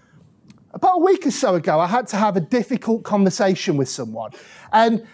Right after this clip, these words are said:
when I went to the person and brought up what I wanted to bring up, they said to me,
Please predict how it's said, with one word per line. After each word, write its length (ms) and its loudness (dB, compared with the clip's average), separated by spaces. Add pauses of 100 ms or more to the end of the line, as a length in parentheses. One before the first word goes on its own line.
when 240 2
I 200 0
went 260 -2
to 80 0
the 80 4
person 480 0
and 100 2
brought 300 2
up 140 -4
what 140 2
I 120 2
wanted 400 -2
to 100 -2
bring 320 2
up, 320 -4 (340)
they 140 0
said 300 -2
to 120 -4
me, 300 0